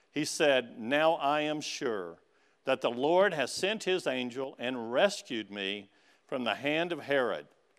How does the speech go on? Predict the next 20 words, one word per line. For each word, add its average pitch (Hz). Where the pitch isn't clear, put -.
and 131
from 135
all 175
that 156
the -
Jewish 143
people 127
were 117
expecting." 104
When 135
he 180
realized 160
this, 139
he 135
went 143
to 156
the 120
house 131
of 165
Mary, 117